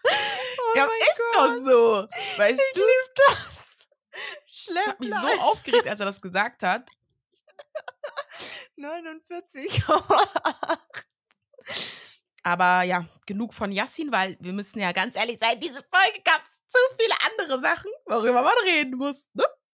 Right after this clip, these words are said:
Speaker 1: Ja, fand auch gut, dass wir eigentlich dann direkt an den Strand geswitcht sind, so.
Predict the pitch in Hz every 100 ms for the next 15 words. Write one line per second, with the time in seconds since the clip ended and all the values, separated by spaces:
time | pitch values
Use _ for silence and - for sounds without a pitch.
0 | _ _ _ _ _ _ - 196 190 247
1 | 277 269 269 277 262 254 220 269 - 226
2 | 214 214 226 196 190 - - 202 254 -
3 | 262 - 254 262 - - 269 285 302 -
4 | 262 277 302 311